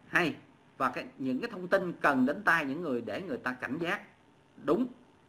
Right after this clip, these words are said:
Nhưng không phải vì dùng cái ngòi bút của mình để đả kích, đã nâng cao cái quan điểm. Đây,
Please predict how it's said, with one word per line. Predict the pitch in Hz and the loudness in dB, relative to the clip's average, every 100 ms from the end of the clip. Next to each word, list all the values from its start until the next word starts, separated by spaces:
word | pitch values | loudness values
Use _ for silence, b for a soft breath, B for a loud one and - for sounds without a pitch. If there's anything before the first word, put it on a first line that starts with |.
| - | -4
Nhưng | 190 254 180 - - _ - _ _ _ _ _ | 4 4 4 -4 -16 _ -20 _ _ _ _ _
không | - 220 214 190 | -2 -2 -2 0
phải | 127 117 208 131 | 0 0 -6 0
vì | 165 151 131 127 | 4 6 4 4
dùng | 139 127 | 4 4
cái | 190 | 0
ngòi | 175 120 120 | 0 0 0
bút | 190 254 - | -2 -2 -2
của | 147 | 0
mình | 185 131 101 101 - _ _ _ - | 4 4 4 -6 -18 _ _ _ -4
để | 123 135 190 | -2 -2 -4
đả | 262 - 175 269 | -6 -4 0 0
kích, | 262 - - _ _ - _ | 0 -4 -20 _ _ -20 _
đã | 117 123 | -2 0
nâng | 214 202 196 185 | 4 4 4 0
cao | 180 170 | 2 2
cái | 175 202 | 2 0
quan | 180 170 | 0 0
điểm. | 117 123 220 - - | -2 -2 -6 -12 -4
Đây, | 156 | 0